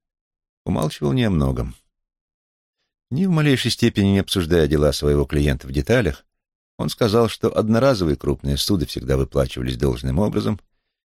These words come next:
и что деловая хватка мистера Ноллиса заслуживает похвалы. Из такого источника это звучало как панигирик. «Оливер Ноллис», — сказал давний приятель по скачкам, —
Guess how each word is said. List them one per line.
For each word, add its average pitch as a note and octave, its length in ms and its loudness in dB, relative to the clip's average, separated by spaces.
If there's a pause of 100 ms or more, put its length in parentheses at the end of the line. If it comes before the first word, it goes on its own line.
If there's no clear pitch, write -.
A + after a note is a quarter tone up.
и - 40 -6
что - 140 -4
деловая B2 380 4
хватка B2+ 400 0
мистера B2 340 0
Ноллиса A#2+ 400 -2
заслуживает B2+ 560 -2
похвалы. A#1+ 560 -2 (1300)
Из - 120 -12
такого B2 340 0
источника - 540 -2
это G2+ 200 -2
звучало E2+ 540 0 (800)
как F2 180 -6
панигирик. B1 680 -4 (1300)
«Оливер A#2+ 400 2
Ноллис», — D3 480 2 (360)
сказал D2+ 300 2
давний D2+ 300 2
приятель D2 420 0
по C#2+ 100 -2
скачкам, — B1 520 -4